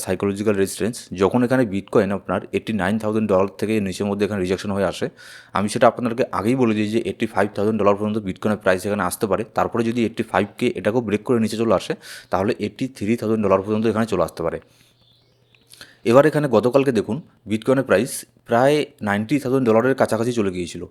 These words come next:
ঠিক আছে? এইটটি নাইন থাউজেন্ড নাইন হান্ড্রেড ডলারের এখানে চলে যায়। এখানে গিয়ে একটা রিজেকশন হয়, রিজেকশন হয়ে যাওয়ার পরে নিচের দিকে নামে। আমি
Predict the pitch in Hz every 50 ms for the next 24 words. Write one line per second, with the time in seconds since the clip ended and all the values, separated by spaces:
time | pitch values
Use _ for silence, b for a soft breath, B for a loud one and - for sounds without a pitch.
0 | _ - - 113 113 110 104 - 95 - - 117 107 92 98 110 117 - 110 110
1 | 107 117 120 120 104 101 101 101 104 104 104 101 98 104 101 104 101 95 104 107
2 | 104 - 104 107 95 90 - - - B B B B B 98 - - 117 117 117
3 | 117 117 120 110 101 98 104 - - 127 110 101 101 101 101 101 - 120 107 92
4 | 98 107 117 117 113 110 117 107 104 98 113 113 117 120 123 123 113 98 92 110
5 | - - B B B B B B - 104 110 135